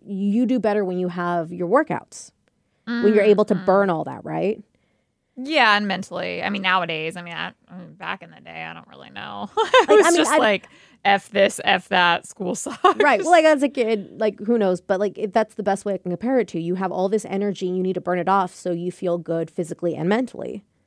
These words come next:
Speaker 2: Mm-hmm. But I think a lot of people are like
Speaker 1: Right.
Speaker 2: that, you know? I was just wondering if, like, a lot of people in, like, his class, like, if this is just a normal for his age, you know?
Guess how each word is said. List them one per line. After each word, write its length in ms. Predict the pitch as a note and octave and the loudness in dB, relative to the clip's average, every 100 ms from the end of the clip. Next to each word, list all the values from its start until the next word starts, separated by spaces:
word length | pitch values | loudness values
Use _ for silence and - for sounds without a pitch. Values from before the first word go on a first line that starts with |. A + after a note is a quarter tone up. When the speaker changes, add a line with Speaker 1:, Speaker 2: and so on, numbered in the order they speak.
| A#3 | -6
Speaker 2:
Mm-hmm. 380 | A#3+ G#3+ F#3+ G3+ | -4 -4 -8 -8
But 140 | B3+ E4+ | -4 -4
I 20 | |
think 160 | G#4 | 0
a 40 | E4+ | 2
lot 180 | G3+ G#3+ | 2 0
of 40 | |
people 200 | A#3 E3 | -4 -6
are 160 | D3 B2+ - | -6 -6 -4
like 320 | G3+ F#3+ B3+ | -2 0 0
Speaker 1:
Right. 100 | C4+ | -2
Speaker 2:
that, 260 | G#2 - - | -2 -4 -8
you 140 | G3+ | -10
know? 320 | F#3 C#3+ C#3+ - | -8 -6 -6 -2
I 120 | G#3 | -2
was 100 | A3 | 0
just 140 | G#3+ | -4
wondering 260 | G#3 E3+ E3+ | -6 -6 -6
if, 160 | F3 D#3+ | -8 -8
like, 140 | C#3 | -6
a 80 | F#3 | -2
lot 160 | F3+ E3 | -2 -2
of 80 | |
people 240 | - - E3+ | -6 -10 -10
in, 80 | - | -10
like, 220 | D3+ - | -16 -12
his 180 | F#3 - | -12 -4
class, 240 | E3 F3 | -2 0
like, 140 | A#3 | -2
if 80 | G3 | -2
this 120 | G#3 | -4
is 120 | G#3 F#3 | -4 -8
just 160 | F#3+ | -10
a 40 | F3 | -10
normal 680 | E3+ E3 E3 D#3+ D#3 C#3 - | -6 -4 -4 -4 -4 -6 -2
for 160 | F3 | -2
his 220 | D#3+ D3+ - | -2 -6 -8
age, 520 | D3 D3 G#3 C4 - | -12 -10 -10 -10 -12
you 80 | E4+ | -4
know? 220 | E4 E4+ | 0 0